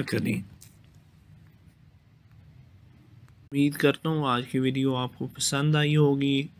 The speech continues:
ویڈیو کو شیئر کرتے جائیے گا۔ ملتے ہیں اگلی ویڈیو میں۔ Guys, my YouTube channel, watching of the full video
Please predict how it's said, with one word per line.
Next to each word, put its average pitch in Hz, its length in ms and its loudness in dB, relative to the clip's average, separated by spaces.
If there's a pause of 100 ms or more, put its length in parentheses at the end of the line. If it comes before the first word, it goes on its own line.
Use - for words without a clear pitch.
(120)
ویڈیو 127 300 0
کو 131 120 -4
شیئر 135 300 -2
کرتے 139 440 -6
جائیے 139 420 -2
گا۔ 135 280 -2 (580)
ملتے 120 380 0
ہیں 139 180 0
اگلی 120 320 -2
ویڈیو 120 380 -4
میں۔ 120 180 -6 (1600)
Guys, 131 800 -2
my 131 220 0
YouTube 135 380 2 (160)
channel, 135 420 -2 (380)
watching 131 440 -4
of 123 180 -2
the 127 200 -6
full 143 280 -2
video 135 640 -2